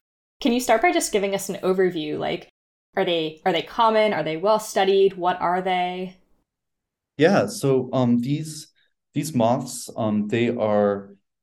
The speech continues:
Speaker 2: in the genus Argyrestia, which is, to me, kind of is just, like, verbally falling down the stairs. And, um, they are the only genus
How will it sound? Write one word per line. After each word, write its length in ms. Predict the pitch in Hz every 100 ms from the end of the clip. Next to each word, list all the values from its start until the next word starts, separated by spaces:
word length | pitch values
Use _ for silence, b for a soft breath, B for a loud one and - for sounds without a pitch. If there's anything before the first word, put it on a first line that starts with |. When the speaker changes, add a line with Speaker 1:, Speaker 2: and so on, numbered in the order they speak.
| -
Speaker 2:
in 160 | 135
the 80 | 143
genus 520 | 139 120 120 123 -
Argyrestia, 1120 | - 104 110 107 117 92 92 - 127 131 139 135
which 260 | 110 -
is, 480 | - 113 104 101 - _ _ -
to 100 | -
me, 220 | 110 110
kind 200 | 104 110
of 160 | 101 104
is 160 | 104
just, 320 | - 104 104 - -
like, 340 | 113 92 -
verbally 420 | - 101 101 101 98
falling 300 | 95 90 95
down 220 | 92 92
the 100 | 90
stairs. 580 | 90 90 87 107 120 - B B B _
And, 440 | 101 95 90 87 - -
um, 360 | 92 87 87 -
they 200 | 107 110
are 220 | 117 117
the 220 | 110 107
only 420 | 104 107 120 139
genus 640 | 120 - 95 98 113 120 -